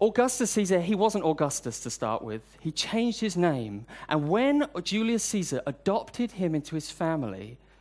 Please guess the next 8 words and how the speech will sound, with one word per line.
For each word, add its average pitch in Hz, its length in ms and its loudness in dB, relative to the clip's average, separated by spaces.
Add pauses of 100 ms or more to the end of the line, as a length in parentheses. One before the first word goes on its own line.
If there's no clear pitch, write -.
(160)
you 151 100 -2
know 175 140 2
what 202 120 0
happened? 190 500 -6 (1400)
He 156 140 -4
became 110 720 -4 (2500)
the - 120 -8 (160)
emperor, 147 600 -6